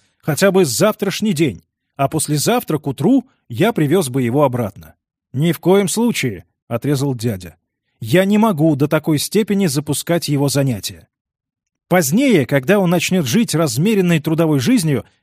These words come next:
я с удовольствием разрешу ему воспользоваться столь любезным и лестным приглашением даже на более длительный срок». «Что у них за споры?» — недоумевал Карл.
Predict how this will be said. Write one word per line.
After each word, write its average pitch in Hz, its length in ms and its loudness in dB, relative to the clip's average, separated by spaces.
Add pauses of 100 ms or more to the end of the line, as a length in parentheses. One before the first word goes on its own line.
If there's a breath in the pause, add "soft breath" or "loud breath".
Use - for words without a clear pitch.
я 190 200 2
с - 120 -4
удовольствием 190 760 0
разрешу 160 440 -2
ему 190 200 0
воспользоваться 175 720 -2
столь 160 300 -2
любезным 165 580 0 (160 soft breath)
и 147 80 -2
лестным 151 420 0
приглашением 131 640 -2
даже 147 320 0 (140)
на 151 160 0
более 165 340 2
длительный 113 480 -6
срок». - 360 -10 (840)
«Что - 380 -4
у 208 80 2
них 202 180 0
за 208 120 -2
споры?» — 127 580 -4 (420)
недоумевал 135 580 0
Карл. 101 420 -8